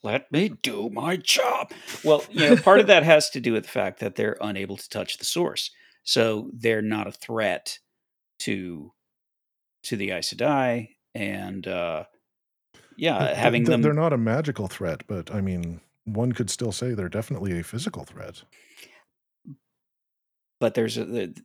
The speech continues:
Speaker 1: there seems to be a, a peace and a, a detente, I guess. I don't know.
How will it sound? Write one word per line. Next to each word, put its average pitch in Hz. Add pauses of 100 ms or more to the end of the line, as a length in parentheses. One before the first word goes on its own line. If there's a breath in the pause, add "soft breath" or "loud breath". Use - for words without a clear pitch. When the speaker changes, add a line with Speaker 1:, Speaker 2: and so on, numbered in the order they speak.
(380)
Speaker 1:
there 113
seems 120
to 120
be 101
a, 92 (380)
a 120
peace - (800)
and 98 (120)
a, 92 (840)
a 127
detente, 107 (120)
I 104
guess. 110 (680)
I 107
don't 101
know. 170